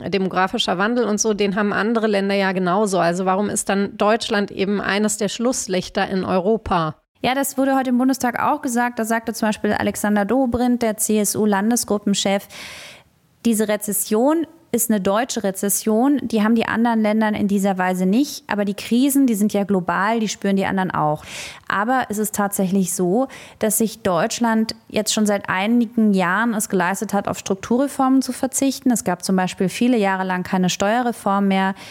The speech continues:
Speaker 2: Die Steuerbelastung für Unternehmen ist höher als in anderen Industrieländern. Die Sozialsysteme sind nicht fit für den demografischen Wandel.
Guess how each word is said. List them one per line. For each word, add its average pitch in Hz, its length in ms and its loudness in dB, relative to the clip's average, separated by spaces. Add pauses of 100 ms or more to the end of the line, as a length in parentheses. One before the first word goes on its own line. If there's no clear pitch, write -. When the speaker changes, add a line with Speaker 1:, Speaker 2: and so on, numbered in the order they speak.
(180)
Speaker 2:
Die 196 60 -2
Steuerbelastung 202 640 -2
für - 140 -6
Unternehmen 190 520 2
ist - 340 -2 (140)
höher 254 460 2
als 190 260 -2
in 185 160 0
anderen 233 460 2
Industrieländern. 196 1080 0 (540)
Die 196 200 4
Sozialsysteme 220 960 0
sind 190 240 2
nicht 233 280 0
fit 233 220 -2
für 214 140 0
den 208 140 2
demografischen 202 600 0
Wandel. 196 520 0